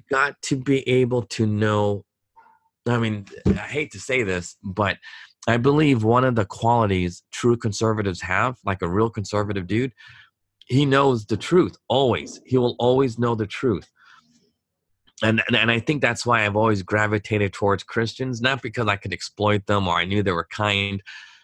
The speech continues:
but something about Christianity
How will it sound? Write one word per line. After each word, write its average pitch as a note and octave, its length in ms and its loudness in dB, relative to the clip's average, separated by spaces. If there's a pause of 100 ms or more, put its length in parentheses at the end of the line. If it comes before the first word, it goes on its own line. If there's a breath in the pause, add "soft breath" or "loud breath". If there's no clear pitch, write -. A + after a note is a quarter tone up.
(140)
but G2 400 0 (720)
something D3 480 0
about B2+ 380 0
Christianity G#2 1000 0